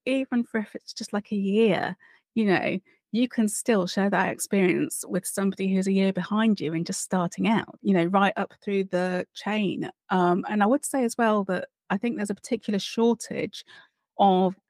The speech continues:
later stage experience mentors to help mentor mid-career people. I see quite a lot of people mentoring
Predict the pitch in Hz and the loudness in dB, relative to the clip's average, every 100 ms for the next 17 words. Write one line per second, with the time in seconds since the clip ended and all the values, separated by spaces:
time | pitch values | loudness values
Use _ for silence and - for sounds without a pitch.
0 | - 202 208 220 233 - 208 - - 196 | -6 -2 0 2 0 -4 -8 -8 -2 2
1 | 190 180 170 - 180 175 170 170 - 190 | 2 0 -6 -2 2 4 2 0 -2 0
2 | 170 175 - 175 139 - - - - - | 0 0 -6 -8 -6 -4 -6 -8 -14 -12
3 | - - 185 185 175 180 - - 190 190 | -10 -4 -2 0 0 -2 -8 -4 -2 -2
4 | - - 185 180 180 - 185 185 185 190 | -4 -4 0 0 0 -2 -2 0 0 0
5 | 226 - - _ - 240 247 254 254 269 | 0 -4 -18 _ -4 0 2 2 2 0
6 | _ - 262 269 285 294 320 _ - - | _ -6 -4 -2 0 0 0 _ -8 0
7 | 190 - 202 196 - 220 196 196 190 - | 0 0 -2 -2 0 2 2 0 -2 -4
8 | 196 - 185 185 185 - 180 | -4 -2 0 0 0 -2 -2